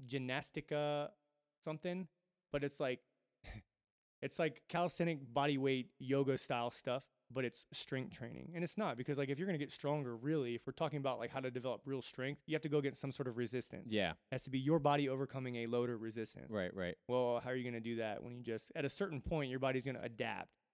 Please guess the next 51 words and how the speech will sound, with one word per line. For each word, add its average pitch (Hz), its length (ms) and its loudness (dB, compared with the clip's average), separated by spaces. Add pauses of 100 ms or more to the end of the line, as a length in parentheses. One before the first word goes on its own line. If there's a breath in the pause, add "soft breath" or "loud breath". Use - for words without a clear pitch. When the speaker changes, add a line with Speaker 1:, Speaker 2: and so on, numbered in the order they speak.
(260)
Speaker 1:
to - 60 -4
your 127 140 0
Speaker 2:
Yep, 120 100 4
Speaker 1:
body 110 120 -2
weight? 104 220 -2
It's 117 100 0
just 139 160 -2
how 123 140 2
it 113 80 0
Speaker 2:
absolutely. 110 120 0
Speaker 1:
is. - 140 -10
Which, 175 160 0
uh, 180 260 -6
can 175 160 2
you 180 80 4
get 165 140 6
a 156 40 4
good, 151 240 2
a 151 80 0
good 147 140 2
level 135 220 4
of 120 40 -8
health 127 200 -2
and 113 80 -8
fitness 147 240 -6
from 156 120 -6
that? 160 200 -4
Absolutely. 98 440 -6 (380)
But 143 80 2
if 135 60 0
you're 147 80 2
trying 165 240 2
to 139 80 0
develop 135 340 2
a 120 80 2
high 127 320 0
level 120 380 0
of 98 80 -8
strength 127 320 -4
that 120 100 -4
is 117 80 -4
gonna 120 100 -2
be 113 120 -2
relative 113 400 -2
to - 80 -10
making 120 240 -4
you 120 100 -2
a 110 40 -4
better 113 340 0
jujitsu 110 400 -4
practitioner, 185 580 -4